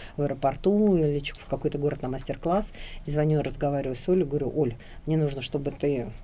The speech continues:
ну, можешь взять на себя вот этот час работы?» Она говорит: «Я никогда не была спикером», но она очень крутой режиссёр, управляющий игровых центров, но вот как спикером она говорит: «Ой, я волнуюсь».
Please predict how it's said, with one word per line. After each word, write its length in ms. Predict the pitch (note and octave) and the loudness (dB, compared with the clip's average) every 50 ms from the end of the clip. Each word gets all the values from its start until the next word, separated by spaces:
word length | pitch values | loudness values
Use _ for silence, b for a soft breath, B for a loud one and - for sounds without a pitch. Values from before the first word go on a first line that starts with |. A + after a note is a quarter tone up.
| - - - | -10 0 2
ну, 120 | F#3+ F3+ B2+ A2+ - - - - - | 4 4 4 2 -4 -10 -12 -10 0
можешь 340 | D#3 F3+ A3+ C4+ G3+ F3+ D#3+ | 4 4 4 4 4 2 2
взять 280 | D#3 D#3 C#3+ - D3 | 2 2 2 2 0
на 80 | C#3+ C#3+ | -2 -4
себя 320 | C#3+ - D3+ E3 F3+ E3+ | -2 -2 2 2 2 2
вот 140 | C#3+ - - | 2 0 -6
этот 200 | C3 - B2 A#2+ | -6 -6 -6 -6
час 400 | - - G3+ F#3+ A3 A#3+ - - B B B B B B | 0 2 4 4 4 2 -2 -6 B B B B B B
работы?» 500 | C#3+ D3 D3+ D#3 D3+ D3+ C#3+ C#3 - C3 | 2 2 2 4 4 4 4 2 0 -4
Она 140 | C3 C3+ C3 | -6 -4 -6
говорит: 280 | B2 A#2 B2 C#3+ C3 | -8 -8 -8 -6 -4
«Я 140 | C#3+ D3 C#3+ | -2 -2 -2
никогда 300 | C#3+ C#3 - C3 B2 C3+ | -2 -4 -4 -2 -2 -2
не 100 | C3+ C3 B2 | -2 -2 -2
была 120 | C3+ C3+ B2+ | -2 -2 -4
спикером», 460 | - - G3+ G#3 G#3 - D#3+ D3 C#3 | -2 -2 -2 -2 0 0 0 0 0
но 100 | C3+ C3 | 0 -2
она 280 | C3 C3+ C#3 C3+ B2+ B B B B B B - | -2 -2 -2 -4 -4 B B B B B B -4
очень 220 | D3+ D3+ - D3+ | -2 -2 -2 -4
крутой 280 | - - C#3 - D3 C3+ | -4 -6 -2 -2 0 0
режиссёр, 480 | B2+ B2+ B2 C#3 C#3 - - G3 G3 F3+ | 0 -2 -4 -4 -4 0 2 4 4 2
управляющий 680 | D#3 - C#3 C3 C3+ C#3 C3 B2+ A#2 - - C#3+ B2+ | 2 0 -4 -4 -2 -2 -2 -2 -2 -2 -2 -4 -4
игровых 340 | B2 - B2+ C3+ C3+ B2 - | -2 -2 -2 -2 -4 -4 -6
центров, 460 | - - G#3+ A#3 B3+ - C#3+ - - | -2 0 0 2 2 0 -2 -4 -4
но 80 | C#3 C3+ | -6 -8
вот 120 | B2+ - - | -8 -6 -4
как 160 | - C#3 C3+ | -4 -4 -4
спикером 440 | - - - F3 E3+ - D3+ C#3 C3 | -4 -2 -2 -2 -2 -2 -4 -4 -6
она 120 | C3+ C3+ | -6 -6
говорит: 260 | C3+ C3+ B2+ A#2 - - | -6 -6 -6 -6 -6 -4
«Ой, 120 | - C#3+ | -4 -2
я 100 | C3 C3 | -2 -2
волнуюсь». 560 | B2+ B2 B2 C3+ D#3+ F#3+ G#3+ A3+ G3+ G3+ - | -2 -2 -2 0 2 4 4 4 4 2 -2